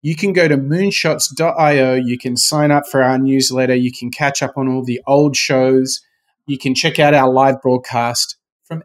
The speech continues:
Amsterdam even. And I think it's, I think it's a great moment for us to pause and, and reflect on Amsterdam. So we,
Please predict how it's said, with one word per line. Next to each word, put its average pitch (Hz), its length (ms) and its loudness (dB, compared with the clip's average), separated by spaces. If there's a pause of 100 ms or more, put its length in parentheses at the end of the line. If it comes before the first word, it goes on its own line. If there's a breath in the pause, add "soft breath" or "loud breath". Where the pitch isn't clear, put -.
Amsterdam 131 800 -4
even. 107 380 -10 (380)
And 135 380 0 (220)
I 160 100 2
think 190 300 0
it's, - 440 0
I 143 120 0
think 165 240 -4
it's 143 160 -2
a 131 60 0
great 143 360 2
moment 139 400 0
for 123 180 -4
us 117 180 -4
to 120 160 -4
pause 147 640 2
and, 110 220 -6 (420)
and 135 200 -4
reflect - 800 -2 (160)
on 147 240 2
Amsterdam. 120 920 -2 (360)
So 151 300 2
we, 170 360 2